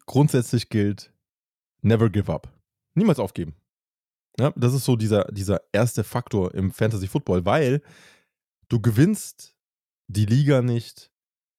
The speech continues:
durch den Draft, sondern durch deine Aktivität während der Season. Klar, null vier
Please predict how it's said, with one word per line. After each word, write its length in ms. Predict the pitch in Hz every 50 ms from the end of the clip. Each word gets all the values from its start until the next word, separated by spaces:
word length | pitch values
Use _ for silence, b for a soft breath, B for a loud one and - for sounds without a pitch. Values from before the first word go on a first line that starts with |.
| _
durch 140 | - 104 95
den 140 | - - 80
Draft, 520 | 85 107 127 143 156 - - - _ _ _ _ _ _ _ _ _ _ _ _ _ _ _ _ _ _ _ _ -
sondern 360 | 95 98 120 131 135 127 120
durch 140 | 117 104 -
deine 200 | - 98 98 95
Aktivität 960 | - - - - - 92 85 90 - - - - 110 110 113 - - - _ -
während 540 | - 82 80 90 95 101 98 98 95 90 -
der 100 | 92 82
Season. 420 | - - - 113 101 87 78 76 B B B B B B B B
Klar, 200 | - 151 160 151
null 200 | 147 156 180 175
vier 460 | - - - 180 190 185 175 156 -